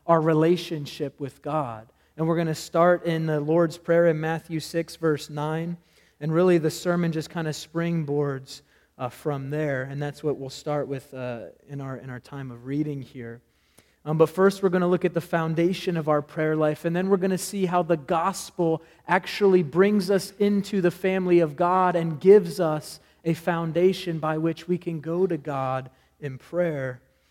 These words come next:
And then lastly, we'll consider how the truth of the gospel, the truth of our adoption into the family of God,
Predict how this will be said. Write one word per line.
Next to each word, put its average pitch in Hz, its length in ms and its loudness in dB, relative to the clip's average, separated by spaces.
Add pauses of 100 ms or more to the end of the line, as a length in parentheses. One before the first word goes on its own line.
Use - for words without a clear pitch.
(320)
And 156 140 -4
then 147 120 -4
lastly, 151 420 -6
we'll 147 140 0
consider 147 600 -6
how 139 200 -10
the 135 120 -12
truth 180 540 -2
of 139 180 -10
the 139 80 -10
gospel, 131 800 -10 (220)
the 147 60 -6
truth 175 360 0
of 151 100 -6
our 147 160 -2
adoption 143 640 -8
into 139 200 -8
the 131 100 -12
family 135 480 -12
of 117 180 -16
God, 120 540 -6